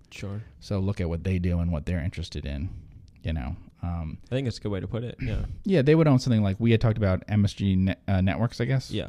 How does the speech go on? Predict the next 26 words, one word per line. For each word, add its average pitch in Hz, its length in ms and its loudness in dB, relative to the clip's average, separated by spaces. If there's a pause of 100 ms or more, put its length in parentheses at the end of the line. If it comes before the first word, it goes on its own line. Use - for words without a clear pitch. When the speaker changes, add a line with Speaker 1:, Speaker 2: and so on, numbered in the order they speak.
Speaker 2:
Not 101 160 -2
the 101 80 0
other 90 200 2
part, - 280 -4 (400)
but 127 80 0
that 123 180 0
sort 120 260 4
of 98 80 2
thing, 90 220 2
either 101 300 4
side 87 300 0
of 80 80 -2
that, 78 260 -4
the 76 280 0
M 87 120 2
S 85 100 0
G 92 220 -2
or 76 120 -2
the, 78 280 -4
the 92 100 -2
network 73 320 -4
part. 110 160 0
Speaker 1:
M 101 60 0
S 98 140 -2
G 95 200 -6
N, 90 220 -8